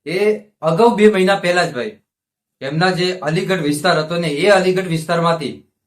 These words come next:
ત્યાંથી પણ એને બે મહિના પહેલા એક છોકરી જોડે અફેર સંબંધ બાંધીને ત્યાંથી પણ એક છોકરીને ભગાડીને લઈ ગયો હતો. જો કે બે મહિના પહેલા જ અને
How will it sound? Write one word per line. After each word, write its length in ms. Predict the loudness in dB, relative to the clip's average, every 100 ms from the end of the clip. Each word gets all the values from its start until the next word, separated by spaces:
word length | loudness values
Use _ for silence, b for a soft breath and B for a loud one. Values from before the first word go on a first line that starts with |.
| _ _ _ _ -4
ત્યાંથી 380 | -2 0 0
પણ 240 | 2 2 0 -10 _ _ _ _ _
એને 220 | -8 -2 -2
બે 160 | 2 2
મહિના 260 | 2 0 0
પહેલા 140 | 0 -2
એક 80 | -4
છોકરી 280 | -4 -2 -2
જોડે 240 | 0 0 -2 -10 _ _ -6
અફેર 260 | -4 -2 -4
સંબંધ 340 | -2 -2 0
બાંધીને 320 | 0 0 -2 0
ત્યાંથી 340 | 0 0 -2
પણ 160 | -4 -4
એક 80 |
છોકરીને 340 | -6 -4 -4 -4
ભગાડીને 480 | -2 0 0 -2 -2
લઈ 220 | -2 -2
ગયો 180 | -4 -4
હતો. 180 | -8 -14 _ _ _ _
જો 120 | -4 0
કે 120 | 0
બે 160 | 4 4
મહિના 300 | 2 0 -2 0
પહેલા 240 | 0 0
જ 100 | -2 -16 _ _ _ -8
અને 140 | -4